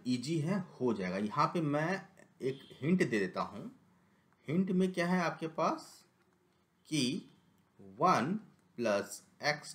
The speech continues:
to the power n is equal to one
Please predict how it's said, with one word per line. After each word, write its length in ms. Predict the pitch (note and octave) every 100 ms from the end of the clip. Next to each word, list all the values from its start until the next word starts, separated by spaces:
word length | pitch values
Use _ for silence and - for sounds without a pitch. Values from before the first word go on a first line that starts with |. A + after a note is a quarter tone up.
| -
to 80 | F3+
the 100 | F3+ -
power 420 | B2 F#2+ F#2 F#2 F#2+ - C3+
n 200 | B2 F#2 D3 A3 - _ _ _ - - - -
is 300 | A#2+ A#2 G#2+ - -
equal 560 | C#3+ F#3 - A2+ F#2 F2+
to 140 | - G2 C3+ F3 - _ _ G2
one 300 | A2 A2 A2+